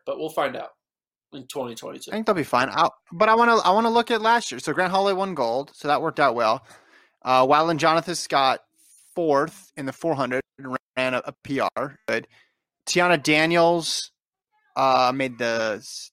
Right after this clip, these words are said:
Speaker 2: she made the final. She made the final. That's right. So she ran,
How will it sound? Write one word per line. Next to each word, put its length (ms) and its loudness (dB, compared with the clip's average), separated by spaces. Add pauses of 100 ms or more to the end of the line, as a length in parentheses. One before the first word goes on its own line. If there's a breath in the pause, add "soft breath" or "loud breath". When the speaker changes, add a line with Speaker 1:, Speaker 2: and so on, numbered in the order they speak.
(220)
Speaker 2:
she 140 -2
made 160 4
the 60 2
final. 240 -2
She 100 -10
made 140 0
the 40 -4
final. 240 -2
That's 160 -4
right. 160 -6
So 120 -10
she 100 -4
ran, 260 -2